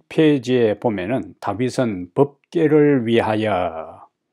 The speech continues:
매우 장엄한 성전을 건축해서 온 백성이 여호와 그들의 왕에 임재하신 중에서 하나님께 영광을 돌리기를 원했다, 이러한 마음을 가지고,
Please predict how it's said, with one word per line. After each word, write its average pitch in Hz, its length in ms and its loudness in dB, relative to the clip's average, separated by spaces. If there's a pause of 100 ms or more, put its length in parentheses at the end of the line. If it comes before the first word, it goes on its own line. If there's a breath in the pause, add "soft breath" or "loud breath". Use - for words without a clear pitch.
(300)
매우 127 380 2
장엄한 160 680 4
성전을 160 840 -2
건축해서 110 1080 -6 (480)
온 170 360 10
백성이 104 640 0 (720)
여호와 131 640 4 (160)
그들의 117 540 -2
왕에 151 600 2
임재하신 147 1300 0
중에서 147 1400 -2 (340 soft breath)
하나님께 107 580 -4
영광을 123 540 -2
돌리기를 165 600 -4
원했다, 104 1300 0
이러한 160 520 2
마음을 117 480 2
가지고, - 500 -8